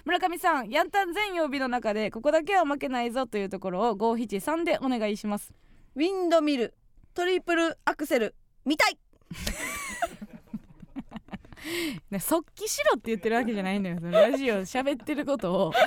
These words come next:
Speaker 1: ね。<laughs> 即帰しなくていいんですよ。
Speaker 2: 俺かな？
Speaker 1: あ、丸、丸かい。丸かい。どういうことやねん。もう終わりですか？
Speaker 2: えーと、
Speaker 1: まだある？
Speaker 2: 最後。
Speaker 1: 最後ありますか？
Speaker 2: 誰でしたっけ？
Speaker 1: はい、いきますね。
Speaker 2: あ。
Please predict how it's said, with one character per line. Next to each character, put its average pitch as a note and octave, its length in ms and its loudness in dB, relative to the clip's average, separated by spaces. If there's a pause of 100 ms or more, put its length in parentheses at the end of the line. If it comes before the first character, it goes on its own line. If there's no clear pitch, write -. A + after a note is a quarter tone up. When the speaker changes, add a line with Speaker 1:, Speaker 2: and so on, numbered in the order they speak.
(280)
Speaker 1:
ね。 G3+ 260 0 (560)
<laughs> D4 540 -2
即 E4 240 -4 (100)
帰 G4+ 120 0
し B4+ 140 0
な B4+ 100 2
く - 100 -10
て G#3 120 -6
い G3+ 40 0
い - 40 0
ん G3+ 80 -2
で F3+ 100 -4
す - 100 -10
よ。 D#3+ 100 -6 (360)
Speaker 2:
俺 G#3 120 -2
か A#3 100 4
な？ A#3+ 100 8
Speaker 1:
あ、 G4 60 4 (120)
丸、 C#5 680 10
丸 A#4+ 260 2
か A4 180 2
い。 F3+ 80 -2 (440)
丸 B3 320 2 (220)
か F#4+ 160 -4
い。 F3+ 140 -6
ど F#3+ 140 -12
う D#4 40 -10
い F4+ 60 -10
う - 40 -12
こ - 140 -14
と - 100 -10
や D#3 100 -4
ね D#3 220 -2 (160)
ん。 - 60 -6
も A3 80 -2
う E3 40 0
終 A#3 100 4
わ B3+ 80 4
り B3+ 80 -2
で C4 100 -4
す - 80 -12
か？ D4+ 200 -6 (280)
Speaker 2:
え G3+ 140 -2
ー - 40 -6
と、 - 220 -8 (260)
Speaker 1:
ま A3+ 120 0
だ G3 100 0
あ - 20 -2
る？ F3 60 -2
Speaker 2:
最 F3 40 -4
後。 - 140 -14
Speaker 1:
最 G#3+ 180 -2
後 F#3+ 60 0
あ - 20 -2
り E3 60 -4
ま E3 120 -4
す - 80 -12
か？ F3+ 80 0
Speaker 2:
誰 F#3+ 100 -2
で F3 100 -8
し - 80 -16
た - 80 -12
っ - 80 -14
け？ - 180 -12
Speaker 1:
は F#3+ 140 -4
い、 A#2 60 -2
い - 40 -6
き F3+ 100 -8
ま F#3 100 -4
す F3+ 80 -10
ね。 G#3+ 140 -2
Speaker 2:
あ。 F3+ 160 2